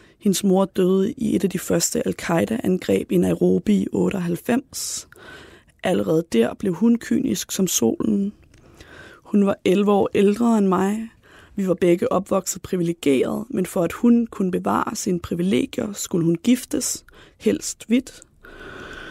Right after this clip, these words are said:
Selvom de havde fire ansatte, en housemate, en vagt, en kok og en gartner, insisterede hun på selv at vaske min fars underbukser i hånden. Det er konens job.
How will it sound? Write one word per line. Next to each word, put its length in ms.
Selvom 320
de 120
havde 220
fire 540
ansatte, 520
en 120
housemate, 760
en 140
vagt, 340
en 100
kok 340
og 80
en 120
gartner, 540
insisterede 840
hun 160
på 380
selv 280
at 100
vaske 360
min 100
fars 460
underbukser 640
i 80
hånden. 520
Det 60
er 100
konens 680
job. 200